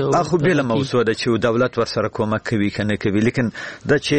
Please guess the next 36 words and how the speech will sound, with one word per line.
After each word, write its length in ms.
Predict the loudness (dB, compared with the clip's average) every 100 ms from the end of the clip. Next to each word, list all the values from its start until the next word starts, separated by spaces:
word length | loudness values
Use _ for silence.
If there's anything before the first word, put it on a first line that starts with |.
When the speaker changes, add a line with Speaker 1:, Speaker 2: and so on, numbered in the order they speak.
| 2 0 -2
Speaker 2:
م، 580 | -4 -2 0 2 2 2
کېدای 300 | 0 0 2
شي 180 | 0 0
ځینې 220 | 0 2 0
رسنۍ 320 | 0 0 2 2
له 100 | 0
بهر 420 | -2 0 0 0
نه، 140 | 0
اه، 720 | 0 0 -6 -8 -8 -4 -4 -4 -6 -8 -4
مرسته 360 | -2 -2 0 0
واخلي، 360 | 0 0 -4
پیسې 280 | -2 -2 0
واخلي، 440 | 0 0 -2 -4 -4 -10 -12 -10 -2
نو 140 | 0 2 2 0 -2 -4 -6 -4 -8 -6
په 80 |
کار 240 | 0 0 2
نه 100 | 0
ده 80 | 0
چې 140 | 0
دا 160 | 0 0
مشخص 640 | -2 -2 -2 0 -2 -2
وي 120 | -2 0
چې 120 | 2
له 120 | 4
Speaker 1:
نو 60 | 4
Speaker 2:
کوم 140 | 2
ځای 140 | 2
Speaker 1:
په 60 | 2
Speaker 2:
دوی 120 | 2
Speaker 1:
دغه 100 | 2
Speaker 2:
عاید 120 | 2
Speaker 1:
تیرو 180 | 2 4
Speaker 2:
ترلاسه 240 | 2 2 2
کوي؟ 100 | 2
Speaker 1:
اتلسو، 300 | 0 0 2 2 2 0 0 -2 0
او، 80 | 2